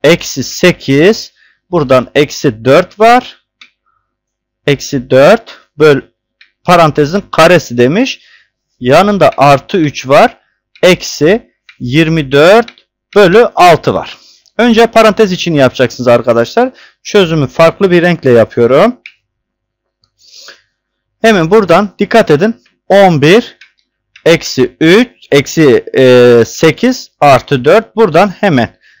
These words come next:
dikkat ederseniz çıkartırsak üç. On birden sekiz çıksa üç. Eksi dört var arkadaşlar buradan.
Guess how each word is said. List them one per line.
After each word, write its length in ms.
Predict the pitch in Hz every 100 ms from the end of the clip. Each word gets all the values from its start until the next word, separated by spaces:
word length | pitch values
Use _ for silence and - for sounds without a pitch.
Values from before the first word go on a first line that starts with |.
| _ _ -
dikkat 300 | 190 202 180
ederseniz 520 | 160 147 - 131 123
çıkartırsak 640 | - 185 160 165 143 240 254 _ _ _ -
üç. 380 | 151 - - - -
On 260 | 180 208 175
birden 320 | 139 120 98
sekiz 380 | - 151 208 -
çıksa 360 | 170 - 196
üç. 280 | 131 - - _ _ -
Eksi 400 | 156 165 - 170
dört 260 | 190 - 170
var 120 | 143
arkadaşlar 540 | 135 139 127 - 131
buradan. 400 | 135 143 233 277